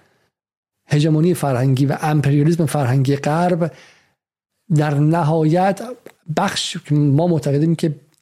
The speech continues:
لایهٔ دیگری از امپریالیسم و استعمار اقتصادی و نظامی غربه،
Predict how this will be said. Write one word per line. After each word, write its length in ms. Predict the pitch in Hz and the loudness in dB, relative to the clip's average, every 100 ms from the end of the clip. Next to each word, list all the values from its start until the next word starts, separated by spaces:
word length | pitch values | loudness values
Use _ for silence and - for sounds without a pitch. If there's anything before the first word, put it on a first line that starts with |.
| _ _ - | _ _ 0
لایهٔ 500 | 151 147 151 170 214 | 0 2 2 2 2
دیگری 300 | 170 170 185 | 2 2 2
از 140 | 160 - | 0 -2
امپریالیسم 680 | 143 135 143 139 156 175 | -2 0 2 2 2 0
و 40 | 165 | 0
استعمار 840 | 185 - - 143 135 170 185 190 185 - _ _ _ _ - | -2 -2 -2 0 2 2 2 0 -2 -8 _ _ _ _ -4
اقتصادی 480 | 156 127 135 135 131 | -4 -2 -2 0 0
و 80 | 139 | 2
نظامی 500 | 135 127 135 208 202 | 2 2 2 2 2
غربه، 420 | 123 117 113 135 | 0 -4 -6 -8